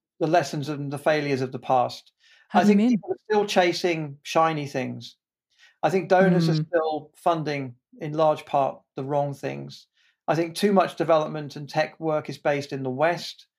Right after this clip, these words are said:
Speaker 1: I think a lot of donors feel more comfortable funding Western-based organizations. I think the salaries of a lot of people working in development are way over. <laughs> Some of them are incredible, let's put it that way. And
Speaker 2: Yeah.
Speaker 1: for people working in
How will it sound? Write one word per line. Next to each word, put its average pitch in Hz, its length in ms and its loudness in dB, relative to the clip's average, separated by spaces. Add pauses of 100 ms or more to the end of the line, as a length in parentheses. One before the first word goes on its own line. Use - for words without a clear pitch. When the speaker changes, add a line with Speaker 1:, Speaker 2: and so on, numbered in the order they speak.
(340)
Speaker 1:
I 139 80 -2
think 151 200 -4
a 147 40 -2
lot 160 160 4
of 160 120 -4
donors 156 400 0
feel 147 220 -4
more 143 180 -4
comfortable 151 480 -6
funding 143 420 -4
Western-based 139 640 -2
organizations. 143 1080 -4 (400)
I 156 100 4
think 180 160 0
the 160 60 -4
salaries 175 640 2
of 143 100 -6
a 151 40 -2
lot 151 200 0
of 131 260 -8
people 143 320 -8
working 147 280 -2
in 131 60 -6
development 139 600 -2
are 135 360 0 (140)
way 170 400 2
over. 143 400 0 (300)
<laughs> - 180 -2 (880)
Some 233 200 2
of 220 40 2
them 196 120 2
are 180 40 4
incredible, 151 540 0
let's - 120 -16
put 147 120 -8
it 143 40 -6
that 135 180 -2
way. 131 180 -2 (280)
And 170 180 4
Speaker 2:
Yeah. 160 120 4
Speaker 1:
for 151 60 0
people 240 220 0
working 190 420 2
in 160 380 -4